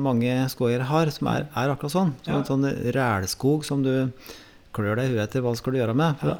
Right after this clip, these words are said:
Speaker 1: alt blir dyrt,
Speaker 2: Ja.
Speaker 1: liksom, uansett. Det, det, det er jo ikke noen inntekter på det her, det er bare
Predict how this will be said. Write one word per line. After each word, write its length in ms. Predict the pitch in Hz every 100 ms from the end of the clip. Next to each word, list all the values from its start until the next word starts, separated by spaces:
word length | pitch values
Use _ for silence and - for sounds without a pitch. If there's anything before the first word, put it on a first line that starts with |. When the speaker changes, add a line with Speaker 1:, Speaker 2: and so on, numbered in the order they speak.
| -
Speaker 1:
alt 280 | 127 135 -
blir 120 | 135
dyrt, 320 | 143 160 - -
Speaker 2:
Ja. 60 | -
Speaker 1:
liksom, 280 | 147 156 147
uansett. 380 | 135 135 165 165
Det, 240 | 139 139 139 - 131 131 131 135 135 -
det, 220 | - 131
det 40 | 131
er 80 | 123
jo 60 |
ikke 120 | 120 165
noen 180 | 131
inntekter 300 | 92 107 -
på 100 | -
det 60 | 139
her, 120 | 160 160
det 60 | 147
er 100 | 135
bare 400 | 135 110 117